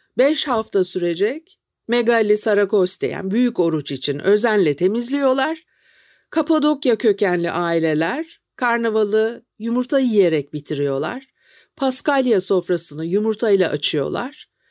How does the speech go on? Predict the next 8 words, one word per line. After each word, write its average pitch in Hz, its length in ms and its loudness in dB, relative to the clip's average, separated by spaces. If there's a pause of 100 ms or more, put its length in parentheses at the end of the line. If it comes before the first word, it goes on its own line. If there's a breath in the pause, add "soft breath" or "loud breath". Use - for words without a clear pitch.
(320 soft breath)
O - 140 -4
dini 294 380 4
geleneği 233 800 4 (160)
harfi 294 440 0
harfine 214 420 0
uygulayan 175 680 0
dindarlar 196 760 0 (720)
ilk 269 240 -2